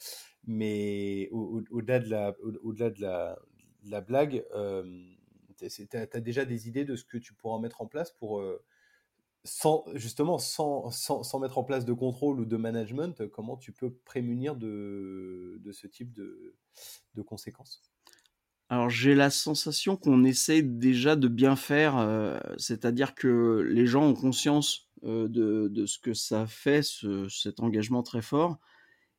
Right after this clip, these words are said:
Speaker 2: Et, euh, on essaye d'être hyper bienveillant et tolérant quand quelqu'un a un coup de mou, parce que ça arrive à tout le monde.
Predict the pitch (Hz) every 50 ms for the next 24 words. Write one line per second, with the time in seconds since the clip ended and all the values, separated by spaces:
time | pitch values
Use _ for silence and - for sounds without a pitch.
0 | _ _ - - 117 117 117 113 110 110 110 107 107 107 104 101 104 101 101 101
1 | 95 - - - 120 117 117 120 117 - 170 170 160 131 127 117 113 - - -
2 | 113 110 110 107 107 104 - _ 139 135 127 120 120 127 123 117 117 120 120 131
3 | 135 139 135 127 117 107 - - 123 117 113 117 117 127 143 151 143 - 123 110
4 | - _ - 123 110 110 - 143 143 143 135 120 110 110 110 107 104 _ _ _
5 | _ _ _ - 135 120 139 151 160 175 165 160 - _ _ - 120 107 - -
6 | - 123 113 - 113 95 98 98 107 107 101 104 - - 131 139 151 160 156 135
7 | 113 -